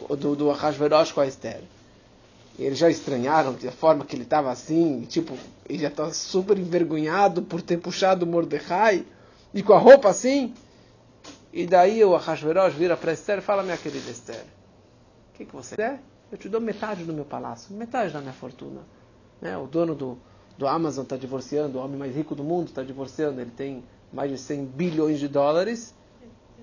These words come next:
e ele vai agora, ele não vai ser mais o homem mais rico do mundo, porque ele tá divorciando, então ele vai dar cinquenta bilhões de dólares pra mulher. Então, coitado. Ahasverosh estava disposto a dar metade da fortuna e do reinado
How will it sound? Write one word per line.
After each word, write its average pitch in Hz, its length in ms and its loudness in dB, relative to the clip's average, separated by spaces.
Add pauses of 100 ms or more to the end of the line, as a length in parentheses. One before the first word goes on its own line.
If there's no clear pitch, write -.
(140)
e 160 60 -2
ele 165 120 2
vai 170 140 4
agora, 175 280 2
ele 175 300 -2
não 175 120 -2
vai 190 140 2
ser 190 120 -6
mais 143 180 -4
o 143 40 -4
homem 135 180 -6
mais 131 160 -10
rico - 160 -10
do - 80 -4
mundo, 196 300 -4
porque 139 220 -10
ele 139 60 -12
tá 147 80 -6
divorciando, 170 480 -2
então 208 120 -10
ele 165 80 -8
vai 165 120 0
dar 180 120 -2
cinquenta 190 360 -8
bilhões 190 320 -6
de 202 100 -4
dólares 190 360 0
pra 175 120 -2
mulher. 208 420 -2 (100)
Então, 185 180 -16
coitado. 190 540 -4 (540)
Ahasverosh 226 640 6
estava 233 300 2
disposto 233 680 4
a 202 100 4
dar 220 420 6
metade 226 720 2
da 208 140 2
fortuna 226 800 0 (720)
e 156 80 0
do 147 120 2
reinado 151 540 0